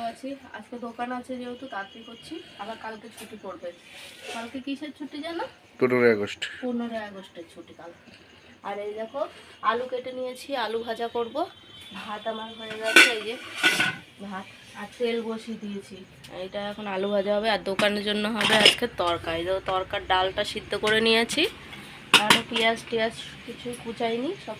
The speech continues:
Speaker 1: কুচাবো। ডিমও লাগবে, ডিম আনতে হবে। আর সব পেঁয়াজ রসুন এখন কুচাবো, আদা বাটা আছে, লঙ্কা বাটা আছে, এগুলো তো সব রেডি করাই আছে। সকালে চা বিস্কুট খেলাম, আর একটা করে ডিম সিদ্ধ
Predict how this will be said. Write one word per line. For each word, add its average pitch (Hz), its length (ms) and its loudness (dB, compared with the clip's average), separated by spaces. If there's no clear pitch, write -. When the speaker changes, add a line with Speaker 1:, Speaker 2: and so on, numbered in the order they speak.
Speaker 1:
কুচাবো। 220 360 -6
ডিমও 233 340 -4
লাগবে, 196 300 -8
ডিম 202 220 -10
আনতে 196 240 -14
হবে। - 160 -14
আর 180 200 -6
সব 226 200 -12
পেঁয়াজ 226 340 -2
রসুন 208 360 -10
এখন 220 220 -10
কুচাবো, 226 340 -8
আদা 190 220 -6
বাটা 196 200 -8
আছে, 233 120 -10
লঙ্কা 190 320 -8
বাটা 226 220 -12
আছে, - 220 -8
এগুলো 220 220 -6
তো 254 140 -8
সব 240 180 -10
রেডি 226 260 -2
করাই 220 280 -2
আছে। - 200 -6
সকালে 220 360 -10
চা 226 80 -4
বিস্কুট 214 340 -12
খেলাম, 226 220 -6
আর 202 80 -2
একটা 220 200 -14
করে 220 160 -6
ডিম 214 120 -6
সিদ্ধ 220 180 -8